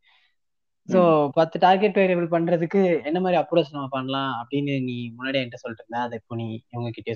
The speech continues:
Speaker 1: சொல்லல, listeners கிட்ட.
Speaker 2: அது நான் இப்போ, இப்போதான் ஸ்டார்டிங் ஸ்டேஜ்ல அதை பார்த்துட்டு இருக்கேன். எனக்கே இன்னும் ஃபுல்லா தெரியல. But அது எப்படின்னா, ஆ, ஒரு நிமிஷம். So, நம்ம வந்து ஒரு மாடல் பில்ட் பண்ணும் போது கடைசி லேயர்ல வந்து, இது வந்து நம்ம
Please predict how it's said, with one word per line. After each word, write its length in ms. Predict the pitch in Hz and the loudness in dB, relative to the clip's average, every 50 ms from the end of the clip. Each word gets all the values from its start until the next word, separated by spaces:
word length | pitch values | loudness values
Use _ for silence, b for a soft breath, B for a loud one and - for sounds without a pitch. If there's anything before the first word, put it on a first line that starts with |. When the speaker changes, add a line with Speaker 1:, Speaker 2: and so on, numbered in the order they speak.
| - - | -6 -8
Speaker 1:
சொல்லல, 260 | 107 107 107 107 107 104 - _ _ _ | -8 -8 -8 -10 -12 -14 -16 _ _ _
listeners 280 | _ 120 _ - 110 - _ | _ _ _ -20 -20 -20 _
கிட்ட. 180 | _ - 123 - _ _ _ _ _ _ _ _ _ _ _ _ _ _ _ _ _ _ _ _ _ _ _ _ | _ -20 -20 -20 _ _ _ _ _ _ _ _ _ _ _ _ _ _ _ _ _ _ _ _ _ _ _ _
Speaker 2:
அது 300 | - 113 110 107 107 101 | 0 2 2 2 0 0
நான் 140 | 101 101 | -2 -2
இப்போ, 280 | 98 - - 110 - - _ | -2 0 0 -2 -2 0 _
இப்போதான் 400 | - 120 120 123 117 113 104 - | 4 4 4 4 2 0 -6 -6
ஸ்டார்டிங் 680 | - _ - - - 110 104 110 117 - - 120 117 107 - | -8 _ -6 0 2 2 4 2 2 0 -4 -6 -6 -4 2
ஸ்டேஜ்ல 240 | - 113 113 110 110 | 4 4 4 6 6
அதை 160 | 110 107 104 95 - | 4 4 4 2 2
பார்த்துட்டு 360 | - 104 117 - - 123 - | 0 0 0 0 -4 -4 -2
இருக்கேன். 280 | 110 110 101 - 110 | -2 -2 0 0 0
எனக்கே 360 | 120 135 131 120 113 107 123 123 | 2 2 2 2 2 2 2 2
இன்னும் 260 | 113 110 113 110 - _ - | 2 2 -2 -4 -6 _ 0
ஃபுல்லா 120 | 120 127 131 131 - | 2 4 4 4 4
தெரியல. 300 | 113 110 110 135 156 147 | 2 4 4 2 2 2
But 160 | 127 131 127 - | 2 2 2 2
அது 340 | - - 120 117 120 120 - | 2 2 4 4 4 2 2
எப்படின்னா, 440 | 151 147 160 160 156 156 180 220 247 - _ _ _ _ _ _ _ _ _ _ - | 2 4 4 4 4 2 2 0 0 -4 _ _ _ _ _ _ _ _ _ _ 0
ஆ, 320 | 110 101 98 95 98 98 95 95 95 - - _ _ _ _ _ _ _ _ _ _ _ _ _ _ _ _ _ _ _ _ _ _ | 2 2 4 4 4 2 2 0 -2 -4 -8 _ _ _ _ _ _ _ _ _ _ _ _ _ _ _ _ _ _ _ _ _ _
ஒரு 160 | - 120 110 | 0 2 2
நிமிஷம். 400 | 107 101 101 - - 104 95 - _ _ _ _ _ _ _ _ _ | 2 0 -2 -4 -6 -6 -6 -6 _ _ _ _ _ _ _ _ _
So, 420 | _ - 156 139 123 117 107 - - | _ 4 6 8 8 8 6 2 0
நம்ம 280 | - 117 117 117 117 113 | 0 0 2 4 4 4
வந்து 240 | 110 113 117 135 156 | 4 4 4 6 6
ஒரு 160 | 165 147 127 | 6 6 6
மாடல் 400 | 117 107 110 123 147 165 151 135 | 4 4 4 4 4 2 0 2
பில்ட் 200 | 131 139 139 123 _ | 0 0 0 0 _
பண்ணும் 260 | 135 127 123 120 120 | -2 0 0 0 -2
போது 360 | 117 120 131 143 165 185 185 | 0 2 4 6 6 6 4
கடைசி 540 | - 139 123 120 143 156 - - 175 151 139 | 4 2 2 2 0 -2 0 2 4 4 6
லேயர்ல 400 | 131 131 131 131 123 123 120 110 | 6 6 6 4 4 4 2 2
வந்து, 300 | 110 113 107 113 127 139 | 2 0 0 0 0 2
இது 140 | - 151 151 | 4 6 6
வந்து 200 | 151 156 160 185 | 6 6 4 4
நம்ம 460 | 185 185 170 160 156 147 143 139 135 | 4 4 2 2 2 2 4 4 4